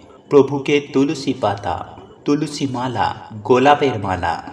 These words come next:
বা পদ্ম ফুল পরমেশ্বর ভগবানের চরণে দিয়ে নিজের মনোবাসনা বললে তা সুনিশ্চিতভাবে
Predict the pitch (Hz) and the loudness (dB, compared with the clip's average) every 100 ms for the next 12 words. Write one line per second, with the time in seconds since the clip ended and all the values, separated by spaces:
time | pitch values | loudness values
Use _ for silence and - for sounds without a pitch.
0 | - 117 156 170 160 147 123 131 - 95 | -16 2 4 4 4 4 4 0 0 -2
1 | 87 85 - - 170 208 233 - 180 151 | -2 -4 -8 4 6 6 2 0 2 4
2 | 127 143 190 208 208 185 - 120 110 139 | 6 8 8 6 2 -2 -2 2 2 2
3 | 143 120 95 87 87 - - 110 120 117 | 0 -2 -2 -2 -4 -14 -10 -2 -2 2
4 | 123 120 113 110 117 110 104 117 139 - | 4 4 4 2 0 4 6 6 6 -2
5 | 156 120 107 95 90 90 - - - - | -6 -6 -4 -4 -4 -6 -8 -16 -20 2
6 | 127 123 131 - 131 127 123 - 170 - | 6 8 6 0 -2 -2 -4 -6 -6 -4
7 | 165 160 | -6 -4